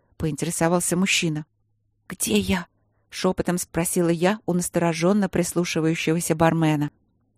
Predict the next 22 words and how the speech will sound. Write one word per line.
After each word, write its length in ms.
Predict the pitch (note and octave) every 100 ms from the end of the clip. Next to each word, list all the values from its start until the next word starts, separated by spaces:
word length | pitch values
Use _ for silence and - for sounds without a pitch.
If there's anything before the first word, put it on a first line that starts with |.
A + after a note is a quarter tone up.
| _ _
«Как 180 | - F3+
город 380 | F#3+ G#3+ F#3 -
называется?» 640 | F3+ F#3 G3 E3+ - E3+ - _ _ _ _ _ _ _
«Мальва», — 520 | C3 C#3+ E3+ C#3+ C3 B2+ _ -
ответил 480 | D#3 E3+ E3+ E3
тот 320 | D#3+ F#3 G3 - _ _ -
таким 320 | F3 - E3
же 100 | F3+
шёпотом. 560 | - E3+ - - C#3+ - _ _ _
Любопытство 720 | F3 F3+ E3+ - G3+ - E3
в 40 | E3+
его 240 | F3+ F3+
глазах 440 | E3+ F3 F3 G3 F3
было 240 | F#3 F3+
таким 340 | F#3+ G3 G3
жарким, 460 | F#3 G3+ A3 - E3 - -
что 200 | - F#3
им 200 | G3+ F3+ - -
полгорода 680 | G#3 G3 F3 F#3+ F#3 -
согреть 400 | E3 D#3+ D#3+ D#3+
было 200 | - D3+
можно. 420 | D3+ D#3 D#3 D#3+